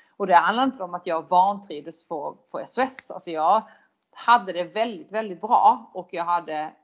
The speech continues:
en sjukt bra chef som jag hörs med väldigt ofta nu också. Och jag hade ju i princip, jag kunde göra, ja, men nästan till hur jag vi-, alltså, lägga upp mina dagar hur jag ville.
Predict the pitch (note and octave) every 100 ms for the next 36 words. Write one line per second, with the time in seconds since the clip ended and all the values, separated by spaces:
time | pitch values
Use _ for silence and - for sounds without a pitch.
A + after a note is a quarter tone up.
0 | _ - E3 - _ _ - E4+ - -
1 | E3 D3+ A3 C#3 F#3 _ _ _ _ _
2 | _ G3 F3 E3+ E3+ F3+ D#3 D#3+ - D#3+
3 | D3+ D#3 _ F3 F3 E3 D#3 D#3+ _ D#3+
4 | D#3 F3 D#3+ D#3 G3 - - F3 - _
5 | _ _ _ F3+ F3 E3 G3 A3 F#3+ E3
6 | D#3+ D#3+ D#3 D3 _ - - G#3 A3 G#3
7 | F#3+ E3 D3 C#3+ - _ _ _ _ -
8 | D#4 G#3+ G3+ G3 F#3+ F3+ E3 D3+ E3 D#3+
9 | D3+ D3+ D#3 D3 - E3+ E3 D#3+ D#3+ D#3
10 | D#3 D#3 D3+ D3 D3+ D3+ F#3+ A3+ G#2+